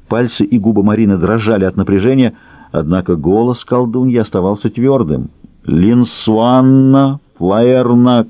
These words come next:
кубиста! Линсуанна поклау кубиста!» Казалось, черных крупинок стало больше, намного больше. Окутывающее шар облако уплотнилось,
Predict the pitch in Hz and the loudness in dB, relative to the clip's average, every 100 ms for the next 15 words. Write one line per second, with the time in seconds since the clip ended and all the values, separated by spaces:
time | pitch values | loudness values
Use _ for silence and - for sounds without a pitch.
0 | - - 113 98 165 - - - - - | -4 -2 -2 0 -4 -4 -10 -8 -8 -10
1 | _ _ _ _ _ _ 82 95 123 117 | _ _ _ _ _ _ -2 0 2 0
2 | - 110 123 135 135 139 139 139 143 _ | -2 0 2 2 2 2 2 0 -4 _
3 | _ 101 123 - - 127 160 170 160 135 | _ -4 -4 -4 -2 0 2 2 2 0
4 | 113 - 127 107 123 113 - - 90 - | -2 -4 -2 0 0 -2 -6 -6 -6 -6
5 | - - - - _ _ _ - 107 110 | -20 -20 -20 -20 _ _ _ -6 -2 0
6 | 113 110 - 113 104 - 110 110 101 - | 0 -2 -2 0 0 -2 -2 -2 -2 -2
7 | 104 104 107 151 - 80 82 104 170 156 | -2 0 0 -2 -2 -4 0 0 2 0
8 | 127 92 - - _ - 101 131 127 117 | 0 -2 -8 -20 _ -8 -4 -2 0 0
9 | 113 - 113 - 117 - 127 110 110 113 | 0 -2 -2 -2 -4 -2 -2 0 -2 0
10 | 120 113 120 117 123 139 156 160 - - | -2 -2 -4 -2 0 2 4 2 -2 -16